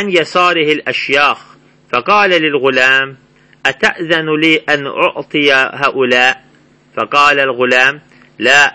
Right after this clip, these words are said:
vallahi ya Rasulallah, لا أوثر بنصيبي منك أحدا، فتله رسول الله صلى الله عليه وسلم في يده. متفق عليه.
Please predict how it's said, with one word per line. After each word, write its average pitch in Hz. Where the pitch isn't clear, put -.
vallahi 143
ya 156
Rasulallah, 147
لا 147
أوثر 151
بنصيبي 135
منك 147
أحدا، 135
فتله 120
رسول 117
الله 117
صلى 120
الله 123
عليه 127
وسلم 123
في 113
يده. 110
متفق 107
عليه. 101